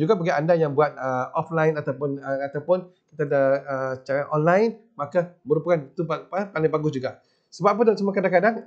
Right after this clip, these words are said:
<clears throat> kadang-kadang kita tak tahu bagaimana, bagaimana kehendak pelanggan kita. Tapi bila kita ada kunci penga-, pengasihan ni, maka pelanggan-pelanggan yang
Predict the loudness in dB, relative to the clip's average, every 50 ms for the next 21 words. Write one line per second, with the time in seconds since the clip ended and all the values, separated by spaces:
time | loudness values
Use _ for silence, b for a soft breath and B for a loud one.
0 | 2 2 4 4 4 2 2 2 4 4 4 4 4 2 0 -2 -8 _ _ _
1 | _ _ _ _ _ _ _ _ _ _ _ _ _ -4 -2 2 4 4 4 4
2 | 2 2 2 2 2 2 B B B B B B -2 0 4 4 4 4 2 0
3 | 0 0 0 0 0 0 0 0 0 0 0 0 0 0 0 0 0 0 0 0
4 | -2 -2 -6 -6 -6 -6 -8 -6 -6 -4 -4 -2 -4 -4 -4 -2 -2 -2 -2 -4
5 | -2 -2 -2 -2 0 -2 -2 -2 -2 -4 -6 -4 -4 -4 -4 -6 -10 _ _ _
6 | _ -6 -4 -4 -2 0 0 0 0 0 -2 -6 -12 _ _ -4 -4 0 2 0
7 | 0 0 -4 -14 _ _ _ -4 -4 -2 -2 -2 0 0 0 0 0 0 0 2
8 | 2 2 2 2 2 0 -2 0 2 2 2 2